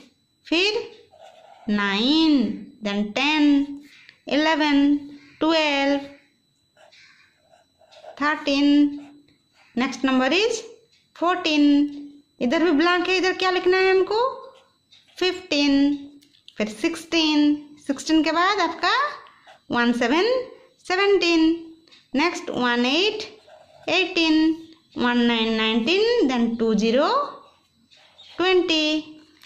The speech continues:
नेक्स्ट टू वन, ट्वेंटी वन, then ट्वेंटी टू, ट्वेंटी थ्री, then टू फ़ोर, ट्वेंटी फ़ोर, then टू फ़ाइव,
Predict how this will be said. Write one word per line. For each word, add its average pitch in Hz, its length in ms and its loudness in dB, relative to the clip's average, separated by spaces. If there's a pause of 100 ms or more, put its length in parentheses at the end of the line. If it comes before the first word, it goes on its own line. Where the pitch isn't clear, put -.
(220)
नेक्स्ट 311 400 -4 (2250)
टू 262 200 2
वन, 359 280 2 (1500)
ट्वेंटी 220 380 2
वन, 370 300 2 (460)
then 220 180 2
ट्वेंटी 226 300 0
टू, 381 200 0 (520)
ट्वेंटी 208 320 0
थ्री, 381 280 0 (960)
then 269 360 0
टू 208 180 0
फ़ोर, 285 360 0 (840)
ट्वेंटी 359 420 2
फ़ोर, 254 460 2 (600)
then 226 300 -2
टू 233 200 2
फ़ाइव, 269 540 0